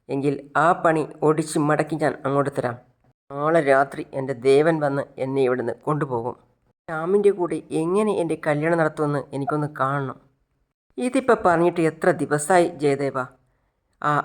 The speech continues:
ദുബായ്ക്കാരൻ വന്നിട്ടാണെങ്കിൽ ഒരാഴ്ചയായി. അവൻ ഒരു പെണ്ണെവിടെയെന്ന് ചോദിച്ചുകൊണ്ടിരിക്കുക.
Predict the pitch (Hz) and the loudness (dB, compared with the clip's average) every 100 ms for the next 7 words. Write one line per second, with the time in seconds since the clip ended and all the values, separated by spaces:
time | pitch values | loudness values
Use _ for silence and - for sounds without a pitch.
0 | 143 151 156 175 170 160 160 147 156 165 | -2 0 2 4 4 4 4 2 2 2
1 | 151 143 143 - 139 143 139 165 - 127 | 0 0 -4 0 2 4 2 2 0 -2
2 | 120 - _ _ _ _ _ _ 185 196 | -2 -10 _ _ _ _ _ _ -8 -8
3 | - - 180 202 - 180 180 208 240 247 | -6 -2 0 -2 0 2 2 2 2 4
4 | 233 233 233 202 208 233 220 202 175 | 4 2 2 4 4 2 0 0 0